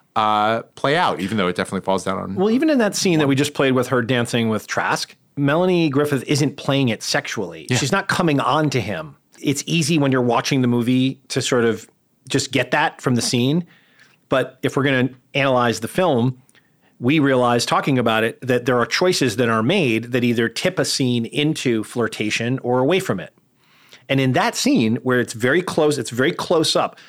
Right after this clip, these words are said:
Speaker 2: very subtle things, the way they look at each other,
Speaker 1: Mm-hmm.
Speaker 2: what part of each other they're looking at, can either lend that,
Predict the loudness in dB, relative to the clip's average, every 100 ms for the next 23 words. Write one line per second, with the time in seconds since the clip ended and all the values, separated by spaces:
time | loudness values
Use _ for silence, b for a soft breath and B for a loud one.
0 | B B B -2 0 0 2 0 2 0
1 | -2 -2 0 2 2 2 0 0 -2 -4
2 | -8 -10 -14 -6 -2 0 0 0 0 2
3 | 0 0 0 0 0 0 0 -2 -8 -10
4 | -14 -18 b b b b 0 2 2 2
5 | 2 2 2 2 2 0